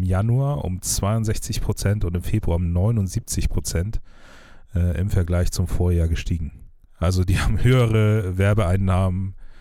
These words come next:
ohne Personalisierung, ohne Cookies. Äh, die Werbung, also man, man vermutet, dass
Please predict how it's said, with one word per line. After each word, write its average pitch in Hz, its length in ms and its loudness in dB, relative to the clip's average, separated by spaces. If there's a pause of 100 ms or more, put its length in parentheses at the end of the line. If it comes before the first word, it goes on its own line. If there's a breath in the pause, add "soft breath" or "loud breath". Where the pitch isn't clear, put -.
(400 loud breath)
ohne 104 340 2
Personalisierung, 90 960 0
ohne 98 340 2
Cookies. - 580 -4 (840 soft breath)
Äh, 85 680 0 (680)
die 90 580 0 (840)
Werbung, 101 1120 0
also 101 240 0
man, 98 320 -2
man 101 140 2
vermutet, 104 500 0
dass - 460 -4